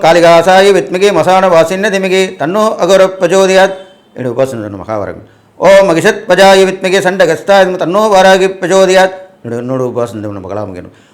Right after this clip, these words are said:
ஓம் பகலாமுகி வித்மகே சம்பின்சம் தன்னோ தேவி பிரச்சோதயாத். பொதுவா இந்த குரு அதிசார பயிற்சியில கடகத்தில் இருக்கும் பொழுது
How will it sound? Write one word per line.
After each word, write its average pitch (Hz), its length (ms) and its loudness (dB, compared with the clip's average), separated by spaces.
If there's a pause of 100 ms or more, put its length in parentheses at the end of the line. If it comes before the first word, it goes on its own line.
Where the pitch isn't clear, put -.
(200)
ஓம் 196 180 2
பகலாமுகி 185 520 2
வித்மகே 185 360 -2
சம்பின்சம் 185 480 -4
தன்னோ 180 200 0 (120)
தேவி 190 220 2 (160)
பிரச்சோதயாத். 185 580 2 (1300)
பொதுவா 208 280 4 (580)
இந்த 196 140 0 (1900)
குரு 233 180 2
அதிசார 202 360 0
பயிற்சியில 160 300 -4 (1200)
கடகத்தில் 214 400 0
இருக்கும் 151 240 -6
பொழுது 143 240 -2